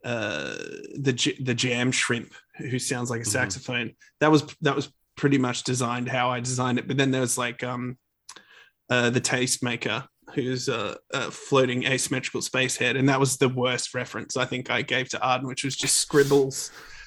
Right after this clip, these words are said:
Speaker 1: and lines and just being like, "It's like a head and it's made of stuff. Okay, go."
Speaker 2: Mm.
Speaker 1: So sometimes I'm a good art director and sometimes I'm terrible.
Speaker 2: And is it the same with the, the sound? Like, uh, were you overseeing kind of the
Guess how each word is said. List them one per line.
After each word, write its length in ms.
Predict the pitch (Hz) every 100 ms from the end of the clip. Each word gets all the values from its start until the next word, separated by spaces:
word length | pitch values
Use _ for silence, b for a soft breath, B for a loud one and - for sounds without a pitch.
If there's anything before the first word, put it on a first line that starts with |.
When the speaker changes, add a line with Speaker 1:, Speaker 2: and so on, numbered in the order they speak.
| B
Speaker 1:
and 180 | 151 135
lines 400 | 139 131 131 135
and 60 | 143
just 140 | 135 -
being 140 | 127
like, 220 | 123 123
"It's 160 | 139 -
like 140 | 226
a 40 | 170
head 320 | - 220 151
and 120 | 131
it's 160 | 120 -
made 160 | 160
of 80 | 131
stuff. 420 | - - 147 - -
Okay, 200 | 208 160
go." 380 | - 247 143 - _
Speaker 2:
Mm. 280 | 131 101 90
Speaker 1:
So 100 | -
sometimes 440 | 139 196 208 165 151
I'm 140 | 127
a 40 |
good 180 | 123 131
art 160 | 120 -
director 320 | 123 - -
and 140 | 120 131
sometimes 440 | 139 123 127 120
I'm 140 | 110
terrible. 460 | 101 117 123 - 78 - 113 B B B B B B _ _ _ _ _ _ -
Speaker 2:
And 100 | 110
is 120 | 113
it 80 | 110
the 60 | 110
same 220 | 120 107
with 140 | 101
the, 240 | - 92 85
the 100 | 92
sound? 440 | - 98 98 127
Like, 180 | 123 92
uh, 100 | 92
were 100 | 95 98
you 260 | 98 95 87
overseeing 540 | 101 95 - 92 87
kind 200 | - 87
of 60 |
the 60 | 82